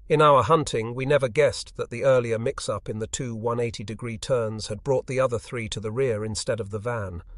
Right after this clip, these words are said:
I was flabbergasted to see an enemy destroyer suddenly emerging from the darkness and bearing down to strike us amidship. The nightmare of Bali flashed to my mind. Anyway,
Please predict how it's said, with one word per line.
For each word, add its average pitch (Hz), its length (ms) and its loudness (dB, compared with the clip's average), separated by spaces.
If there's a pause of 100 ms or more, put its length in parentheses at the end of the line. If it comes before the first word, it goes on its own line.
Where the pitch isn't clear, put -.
(680)
I 127 80 4
was 120 160 0
flabbergasted 110 840 -2
to - 80 -6
see 139 200 -4
an 127 120 0
enemy 131 340 0
destroyer 110 560 -2
suddenly 120 460 -2
emerging 110 520 2
from 107 180 -6
the 104 80 -4
darkness 113 640 -4 (280)
and 123 140 0
bearing 135 320 6
down 117 340 2
to 110 100 -6
strike - 400 -4
us 95 160 -8
amidship. 113 600 -6 (920)
The 147 80 2
nightmare 151 500 8
of 113 140 2
Bali 107 360 0
flashed - 520 -4
to - 80 -6
my 107 160 -2
mind. 95 480 -6 (760)
Anyway, 104 440 0